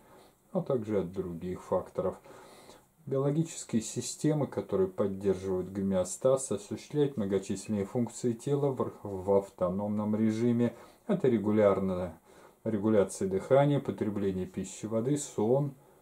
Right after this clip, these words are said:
Сон, э, во время рэм-фазы сна происходит общение с духовным миром.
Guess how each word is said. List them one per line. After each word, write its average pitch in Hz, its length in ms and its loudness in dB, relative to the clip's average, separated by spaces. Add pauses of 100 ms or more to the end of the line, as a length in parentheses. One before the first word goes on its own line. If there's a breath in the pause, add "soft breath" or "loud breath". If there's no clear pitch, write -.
(440 soft breath)
Сон, 117 460 2
э, 98 340 -4
во 104 160 4
время 107 340 4
рэм-фазы 98 580 4
сна 98 280 0
происходит 92 640 -2
общение 92 580 -4
с 87 60 -12
духовным 85 720 -6
миром. 127 460 0